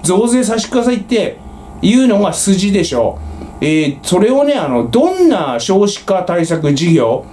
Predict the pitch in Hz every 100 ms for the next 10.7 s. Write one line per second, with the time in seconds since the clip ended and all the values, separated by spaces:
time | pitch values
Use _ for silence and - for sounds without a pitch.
0 | - - - - - - 165 160 170 170
1 | - - - - 180 135 107 135 117 117
2 | - - - - - - 147 156 151 151
3 | 147 147 143 226 330 359 262 120 85 -
4 | - - - 247 330 - 185 160 139 -
5 | - - - 208 202 - 330 359 247 165
6 | - 160 165 104 123 175 196 185 147 -
7 | - - - - - 170 170 165 160 -
8 | 208 247 302 302 208 160 160 151 - -
9 | - - - - - 156 165 220 254 254
10 | 233 262 247 156 160 131